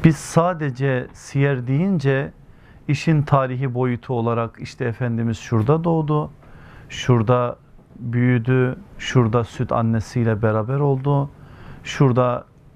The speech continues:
dedesinin yanında kaldı, şunu yaptı, bunu yaptı. Bugün siyer dediğiniz zaman insanların aklına ilk önce gelen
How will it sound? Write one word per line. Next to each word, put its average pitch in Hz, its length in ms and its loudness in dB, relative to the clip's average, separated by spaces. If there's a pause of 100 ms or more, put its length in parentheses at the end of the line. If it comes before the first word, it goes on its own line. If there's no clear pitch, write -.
(260)
dedesinin 120 680 0
yanında 107 400 0
kaldı, 135 580 -4
şunu 117 340 -2
yaptı, 135 540 -2
bunu 110 200 0
yaptı. 135 540 -2 (340)
Bugün 135 240 4
siyer 135 460 0
dediğiniz 127 400 0
zaman 127 320 -2
insanların 127 640 0
aklına 127 580 0 (460)
ilk 160 300 -2
önce 120 340 2
gelen 110 540 0